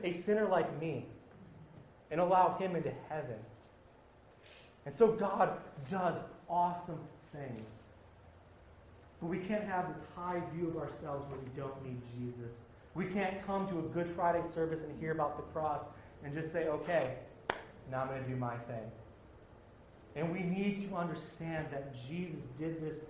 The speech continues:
all for us. Why? Because God loves us so much. And so as we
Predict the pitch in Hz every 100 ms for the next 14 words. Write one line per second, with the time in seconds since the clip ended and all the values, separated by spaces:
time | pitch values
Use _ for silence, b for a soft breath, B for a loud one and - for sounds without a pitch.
0 | - - 143 139 135 135 - 135 127 123
1 | - 117 110 - - - - - - -
2 | - - - - - - 135 156 170 147
3 | 135 139 - 139 143 151 - 127 131 147
4 | 151 - 117 104 - - - - - -
5 | - 117 107 110 104 104 - - - -
6 | - - - - - - - 165 208 208
7 | 214